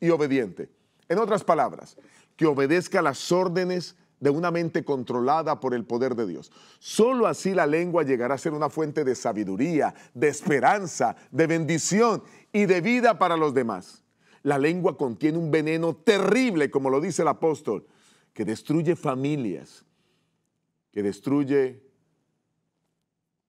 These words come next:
relaciones, incluso puede hacer que perdamos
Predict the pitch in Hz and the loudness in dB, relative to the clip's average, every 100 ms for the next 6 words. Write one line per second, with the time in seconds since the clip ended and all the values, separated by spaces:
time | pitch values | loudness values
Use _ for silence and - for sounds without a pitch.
0 | _ _ _ _ _ _ 95 110 98 - | _ _ _ _ _ _ -6 -4 -4 -2
1 | 143 143 104 87 - 120 101 156 180 - | 0 0 -2 -10 -14 -12 -8 -4 -4 -4
2 | 101 127 135 - 123 127 117 104 120 120 | -2 -2 -2 -2 -2 -2 -2 -2 -2 -2
3 | 120 113 - | -6 -12 -20